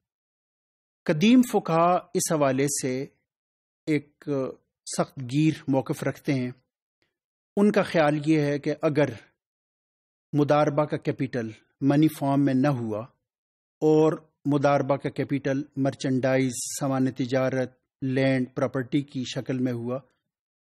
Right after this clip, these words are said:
तो उसका नुकसान रब्बुल माल को भी हो सकता है और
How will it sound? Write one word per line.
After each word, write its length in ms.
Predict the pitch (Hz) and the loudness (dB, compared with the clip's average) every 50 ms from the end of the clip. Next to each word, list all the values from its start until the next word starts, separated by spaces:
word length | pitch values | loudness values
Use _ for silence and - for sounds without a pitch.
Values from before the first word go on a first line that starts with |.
| _ | _
तो 60 | - | -8
उसका 460 | - - 233 220 - - - - 220 185 | -4 -2 -2 -2 -2 -4 -2 0 2 4
नुकसान 680 | 151 139 139 - - - 160 147 143 151 156 170 175 - _ _ _ _ _ _ _ _ _ _ _ _ _ - | 4 4 2 -2 -4 -2 0 2 2 2 2 0 -2 -4 _ _ _ _ _ _ _ _ _ _ _ _ _ -4
रब्बुल 360 | 131 147 139 127 139 135 123 | -2 -2 0 2 0 2 2
माल 300 | 123 131 143 160 175 190 | 2 4 4 2 2 0
को 140 | - 196 175 | 0 -2 -2
भी 120 | 175 185 | 0 0
हो 100 | 175 170 | 0 -2
सकता 380 | - - 170 - - - 160 156 | -2 -4 -8 -10 -6 -2 -2 0
है 280 | 160 165 165 170 - _ | 0 -2 -4 -6 -8 _
और 220 | 147 147 151 156 | -2 0 0 0